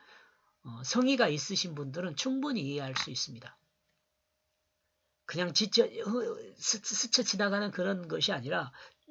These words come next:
지금 제가 여러분과 그-, 같이 공유하면서 공부하는 거잖아요. 공부. 공부.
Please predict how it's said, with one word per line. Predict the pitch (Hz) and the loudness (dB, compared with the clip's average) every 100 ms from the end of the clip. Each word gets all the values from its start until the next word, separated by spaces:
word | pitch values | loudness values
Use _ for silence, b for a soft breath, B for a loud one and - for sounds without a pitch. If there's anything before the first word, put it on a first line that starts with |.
| - - | -20 -2
지금 | - 233 214 | 4 6 6
제가 | 214 208 190 | 6 8 10
여러분과 | 185 196 190 185 | 8 8 2 2
그-, | 156 | 0
같이 | - 160 - - | -2 0 0 0
공유하면서 | 180 180 175 156 135 135 B B | 0 0 0 -2 -4 -4 B B
공부하는 | 156 170 185 214 175 | 0 0 4 4 2
거잖아요. | 123 123 113 117 | -4 -8 -10 -10
공부. | - 127 117 110 127 _ _ _ _ _ _ _ b b b | -6 -6 -6 -14 -20 _ _ _ _ _ _ _ b b b
공부. | 196 202 185 160 214 - | 4 6 4 6 6 4